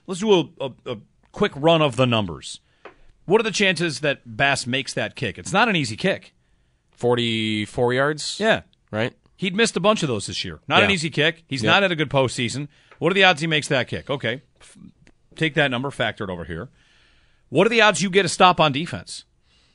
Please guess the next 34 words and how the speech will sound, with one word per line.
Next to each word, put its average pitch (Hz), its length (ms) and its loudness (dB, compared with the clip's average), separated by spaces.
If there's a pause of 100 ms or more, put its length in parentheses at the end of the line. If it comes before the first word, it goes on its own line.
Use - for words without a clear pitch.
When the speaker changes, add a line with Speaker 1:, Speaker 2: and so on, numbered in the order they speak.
Speaker 1:
of 143 140 4
Mahomes? 139 560 0 (380)
I 95 80 -6
don't 98 80 -6
think 92 120 -4
anybody 107 300 0
loves 87 260 -6
those 101 220 -2
odds. 82 340 -8 (460)
Let's 185 220 -2
Speaker 2:
Right. 202 60 2
Speaker 1:
say 233 80 6
you 240 180 2
do. 247 320 2 (720)
Now 143 160 4
Speaker 2:
Yeah, 170 100 8
Speaker 1:
you're 165 100 6
in 175 200 6
Speaker 2:
in, 175 140 2
in 160 160 0
a, 156 40 2
in 151 60 4
a 151 40 2
minute 147 280 0
and 120 100 -12
forty, 120 420 -2
Speaker 1:
Right. 165 140 6
Speaker 2:
nonetheless, 90 580 -4 (160)
with, 143 280 2
with 151 200 2
timeouts 127 460 -2
they 92 100 -8
had. 80 240 -14
Speaker 1:
Yeah, 196 160 4